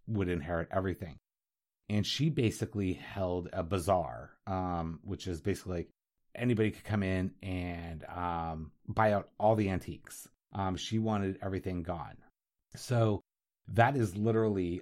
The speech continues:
all we get to know about them, uh, the Hoppers. We know they had a daughter named Reba. We know she probably passed away. We believe she passed away in the home,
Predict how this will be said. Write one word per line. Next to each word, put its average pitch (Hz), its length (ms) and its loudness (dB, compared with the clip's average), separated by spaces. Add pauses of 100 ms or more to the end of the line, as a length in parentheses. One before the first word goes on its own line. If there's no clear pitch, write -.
all 101 280 4
we 92 480 -2
get 101 180 -4
to 110 100 -4
know 92 360 -2
about 85 440 -6
them, - 240 -12 (160)
uh, 85 420 -2
the 87 100 -6
Hoppers. - 460 -8
We 98 60 0
know 95 140 0
they 92 120 0
had 101 120 0
a 92 60 2
daughter 101 360 2
named 95 200 -2
Reba. 113 360 -2 (220)
We 87 120 -6
know 95 220 0
she - 180 -6
probably 90 380 -6
passed - 300 -8
away. 107 400 4 (460)
We 92 120 -8
believe 104 680 2
she - 140 -8
passed 104 300 -2
away 95 200 -2
in 92 120 -4
the 90 100 -2
home, 101 380 -2